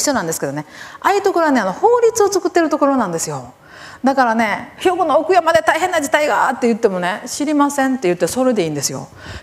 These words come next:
結局ね、まとめて言いますとね、あの、日本っていう国は山で生きられなくなって出てきた動物を殺すところは全国至るところにあります。でも守るところがゼロの国だったんですよ。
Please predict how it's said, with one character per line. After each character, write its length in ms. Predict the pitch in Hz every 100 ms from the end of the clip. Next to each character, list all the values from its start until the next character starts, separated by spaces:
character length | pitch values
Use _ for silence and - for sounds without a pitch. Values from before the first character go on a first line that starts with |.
| -
結 200 | 247 240
局 140 | 247
ね、 220 | 269 220
ま 180 | 185 254
と 120 | 359
め 100 | 330
て 120 | 233 185
言 60 |
い 40 | 175
ま 100 | 175
す 60 |
と 100 | 185
ね、 300 | 180 165 143 - - - -
あ 80 |
の、 140 | 143 143
日 140 | 247
本 200 | 311 277
っ 40 | 208
て 80 |
い 80 | 180
う 100 | 170
国 200 | 170 170
は 380 | 165 143 - - - _
山 260 | 285 349 269
で 80 |
生 80 | 196
き 120 | 196 220
ら 100 | 214
れ 100 | 226
な 140 | 262
く 100 | 269
な 120 | 190
っ 40 | 165
て 120 | 175
出 120 | 233
て 120 | 262
き 100 | 254
た 140 | 226 175
動 180 | 180
物 260 | 185 185 190
を 80 | 180
殺 300 | - 240 247
す 100 | -
と 120 | 214
こ 100 | 208
ろ 80 | 180
は 140 | 160
全 400 | 147 214 339 359
国 280 | - - 170
至 160 | 202 339
る 120 | 330
と 100 | 302
こ 80 | 277
ろ 100 | 262
に 120 | 226
あ 60 | 156
り 80 |
ま 100 | 139
す。 200 | 143 - - - - -
で 120 | 240
も 180 | 240 165 -
守 380 | 214 269 285 254
る 40 |
と 140 | 247
こ 160 | 208 196
ろ 80 | 180
が 320 | 180 - 175
ゼ 160 | - 269
ロ 140 | 370
の 160 | 311 233
国 200 | 220 208
だ 100 | 165
っ 40 |
た 120 | -
ん 60 | 139
で 60 | 131
す 80 |
よ。 80 | -